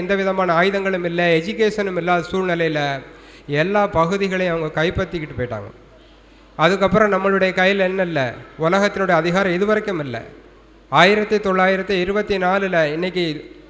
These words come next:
ரெண்டாயிரத்தி இருபத்தி நாலு, நூறு வருஷம் உலகத்தினுடைய தலைமை நம்ம கையை விட்டு போய் நூறு வருஷம் ஆகுது. இந்த நூறு வருஷத்துல நாம அந்த உலக தலைமை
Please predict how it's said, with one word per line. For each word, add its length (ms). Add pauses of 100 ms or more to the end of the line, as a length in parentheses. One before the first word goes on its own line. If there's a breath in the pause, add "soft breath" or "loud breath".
(400)
ரெண்டாயிரத்தி 640
இருபத்தி 340
நாலு, 240
நூறு 320
வருஷம் 400
உலகத்தினுடைய 640
தலைமை 320
நம்ம 240
கையை 200
விட்டு 180 (100)
போய் 200
நூறு 220
வருஷம் 300
ஆகுது. 260 (640 loud breath)
இந்த 240
நூறு 340
வருஷத்துல 580
நாம 200
அந்த 200
உலக 180 (100)
தலைமை 240